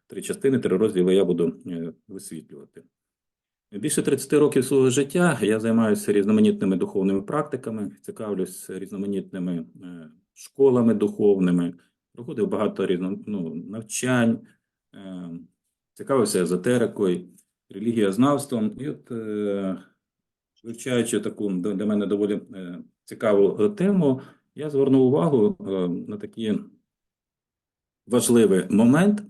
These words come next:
що в багатьох книгах на, а, духовну тему, е, так, знаєте, є таких три ключових питання, е, відповідь на які для мене характеризує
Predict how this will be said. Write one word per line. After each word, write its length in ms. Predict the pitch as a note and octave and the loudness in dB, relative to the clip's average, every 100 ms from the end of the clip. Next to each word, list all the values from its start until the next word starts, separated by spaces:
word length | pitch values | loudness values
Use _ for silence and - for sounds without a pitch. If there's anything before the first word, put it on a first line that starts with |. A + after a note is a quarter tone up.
| - _ _ _ | -20 _ _ _
що 340 | - - A2 | -10 -4 -2
в 40 | F#2 | 0
багатьох 800 | A#2 A#2+ - - A#2+ G2 - - | 2 0 -2 0 2 2 0 -8
книгах 580 | G2+ A#2 A#2+ F#2+ F2+ G2 | 2 4 4 2 -2 0
на, 280 | G#2 G#2+ | 2 2
а, 420 | F#2 - F#2+ F2+ F2 | 0 -4 -8 -6 -6
духовну 480 | G2+ - G#2 G2 | -8 -2 0 2
тему, 580 | F#2+ D3+ G3 E3+ F#2+ - _ _ _ _ _ | 0 0 2 2 0 -4 _ _ _ _ _
е, 500 | F#2+ F#2 F2+ F2+ E2+ - | -10 -6 -4 -6 -6 -6
так, 160 | A2+ - | -6 0
знаєте, 420 | A2+ G#2 G#2 - | 0 2 0 0
є 180 | G2+ G#2+ | -2 -2
таких 280 | - A#2+ - | 0 -2 -2
три 200 | - C#3+ | 0 2
ключових 600 | A#2 A2+ C3 A#2 A2+ - | 2 2 4 2 2 0
питання, 640 | G#2 C3+ E3+ G3 D#3 G2 G2 | -2 0 2 4 4 2 0
е, 560 | G2 G#2 G#2 G2 G2 | -6 -4 -2 0 0
відповідь 420 | G2 C3 A#2 G#2+ G#2+ | 0 0 0 -2 -2
на 100 | G#2+ | 0
які 400 | G#2 G#2 F#3+ G#3 | 2 0 -4 -6
для 200 | G#2+ A2 | -4 -2
мене 280 | D3 D3 | -2 -2
характеризує 1200 | B2 A#2 G#2+ - A2 G#2 F#2+ B2+ D3 C3+ A#2+ G#2 | -4 -6 -6 -6 -2 0 0 0 2 4 4 0